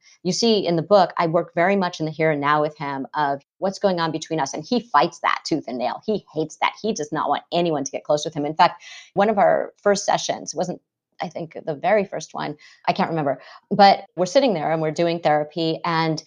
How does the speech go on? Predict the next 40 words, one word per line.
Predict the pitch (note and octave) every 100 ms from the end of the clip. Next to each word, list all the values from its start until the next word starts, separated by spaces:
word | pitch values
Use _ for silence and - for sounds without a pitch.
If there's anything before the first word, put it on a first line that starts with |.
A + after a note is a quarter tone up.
| - -
oh, | G3+
and | G3
he's | F#3+
always | A3 G#3+
getting | F3+ F3
his | D#3
texts | - - - -
and |
he's | D#3+ D#3+
doing | E3+
his | D#3
texts. | - D3+ - - - - -
And | G3
then, | G#3+
like, | G#3 F3+ - - -
the | G3
light | F#3 D4 D#4
goes | F#3 D#3
on, | D#3 D3
which | D#3
shows | - D#3+ D#3+ -
another | D#3+ D3 D3+
patient | G#3+ D4 G3 F#3
is | D#3+ D#3+
there. | D#3 D3 C#3+ - - -
And | F#3
he | A3+
looks | D#4 -
over | D#4+ F4+
it | A#3 F#3+
and | G3
he |
says, | G3+ G3+ G3 - _ -
"Oh, | F4 D#4+ F#3+ E3 D#3+ -
it | B3
was | A#3+ A#3+
his | G#3+
lunch. | F#3 A#3 D#4+ - -
He |
had | A#3